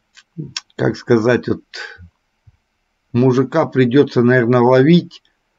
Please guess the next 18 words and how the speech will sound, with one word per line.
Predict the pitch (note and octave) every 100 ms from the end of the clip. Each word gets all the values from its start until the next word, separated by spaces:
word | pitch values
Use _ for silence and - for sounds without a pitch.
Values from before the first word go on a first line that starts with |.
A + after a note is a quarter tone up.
| _ _ _ _ _ _ _ _ _ _ _ _
Ну, | B2+ C3
вот | C3
эту | F#3 D#3
вот | B2
сцену | - - C#3+ B2
можно | A#2+ C3+ A#2+ B2
переписать. | B2+ A#2+ A#2+ C3 B2+ A2+
Давайте | G2+ C#3 B2 - G#2+
сейчас | F#2 A#2 -
посмотрим, | - - C#3 A2+ G2 -
как | - A#2 F2+
лучше | B2 A#2 -
это | A2 -
все | - A#2+
обыграть. | A2 A#2 E3 F#3+ F#3 _ - - - - - - _ _ _ _ _ _ _ _ _ _ _
М, | A#2 B2+ B2
значит | G#2+ A#2 D3 D#3+ - D#3+ D#3+
так. | A#2 G#2+ - - -